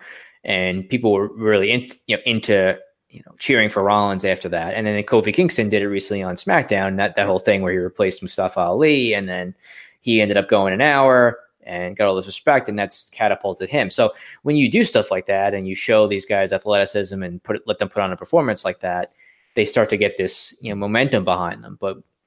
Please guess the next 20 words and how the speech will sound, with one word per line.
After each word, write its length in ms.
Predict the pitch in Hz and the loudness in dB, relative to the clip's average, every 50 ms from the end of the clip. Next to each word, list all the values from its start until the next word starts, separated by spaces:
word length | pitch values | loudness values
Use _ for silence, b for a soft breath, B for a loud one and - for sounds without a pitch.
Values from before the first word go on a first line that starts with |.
| - | -6
a 40 | 101 | 0
lot 160 | 98 101 104 | 2 4 4
of 80 | 101 95 | 4 2
times 240 | - 101 95 92 - | 0 -4 -4 -2 -4
they 80 | 92 | -4
don't 220 | 90 95 95 - - | -2 -4 -4 -6 -8
seem 180 | - 104 92 - | -8 -8 -8 -8
to 380 | - 90 85 82 85 80 - _ _ _ _ _ _ - - | -6 -6 -4 -4 -4 -6 -8 _ _ _ _ _ _ -20 -20
focus 500 | - - - - 123 110 - 101 90 - | -14 -4 2 2 2 2 2 -2 -4 -4
on 160 | 90 85 85 | -6 -8 -6
things 260 | - 87 82 76 - | -8 -10 -10 -10 -12
like 180 | - 76 - - | -12 -12 -12 -10
that 260 | 82 78 76 73 - | -8 -8 -8 -8 -10
for 320 | - - 90 87 80 80 | -12 -8 -6 -6 -6 -6
most 560 | 85 - 92 104 95 92 90 90 87 - - - | -8 -12 -14 -10 -8 -6 -6 -6 -6 -8 -10 -10
of 40 | |
the 60 | - - | -8 -6
wrestlers 360 | 73 76 - - 80 78 - | -6 -6 -8 -8 -12 -12 -16
they 120 | - - | -14 -12
have. 220 | - - 52 - | -12 -12 -12 -14